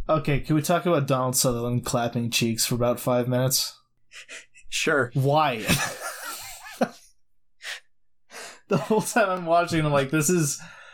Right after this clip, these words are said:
Speaker 1: both times I've watched it, I'm like, "Okay, this is well done, but why?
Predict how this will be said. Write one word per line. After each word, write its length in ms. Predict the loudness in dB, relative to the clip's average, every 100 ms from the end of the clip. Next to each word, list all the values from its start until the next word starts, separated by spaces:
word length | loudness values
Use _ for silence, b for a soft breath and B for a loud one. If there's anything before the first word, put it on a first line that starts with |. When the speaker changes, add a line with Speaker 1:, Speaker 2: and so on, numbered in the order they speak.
| B
Speaker 1:
both 360 | 2 2 2 2
times 540 | 2 2 0 -4 -6 -2
I've 160 | 0
watched 380 | 2 2 0 -2
it, 80 | -4
I'm 80 | -2
like, 140 | 0
"Okay, 420 | 2 0 2 0 0
this 240 | 0 0
is 380 | 0 0 -4 -12 b b b b
well 280 | 0 2 2
done, 480 | 2 2 2 0 -2
but 220 | -2 -2
why? 640 | -2 2 2 2 0 -4